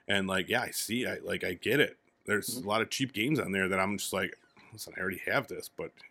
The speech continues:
Speaker 1: I mean, it's only three dollars.
Speaker 2: <laughs> A lot of, like, indie titles and stuff like that, too.
Speaker 1: Lots of 'em,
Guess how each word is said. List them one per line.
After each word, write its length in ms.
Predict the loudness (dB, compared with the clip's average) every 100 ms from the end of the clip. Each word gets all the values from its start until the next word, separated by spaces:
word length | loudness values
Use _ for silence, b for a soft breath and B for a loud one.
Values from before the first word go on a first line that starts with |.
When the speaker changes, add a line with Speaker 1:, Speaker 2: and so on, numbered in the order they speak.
| -12
Speaker 1:
I 40 | -8
mean, 140 | -6
it's 120 | -4
only 200 | -4 -4
three 260 | -6 -6 0
dollars. 600 | 2 4 4 2 2 0 -2
Speaker 2:
<laughs> 100 | 2
A 20 |
lot 80 | 6
of, 60 | 6
like, 120 | 6
indie 280 | 4 2 2
titles 340 | 2 2 -4
and 80 | -2
stuff 240 | -2 2
like 160 | 0 2
that, 200 | 0 0
too. 180 | -4 -2
Speaker 1:
Lots 440 | 2 4 4 2
of 80 | -8
'em, 100 | -10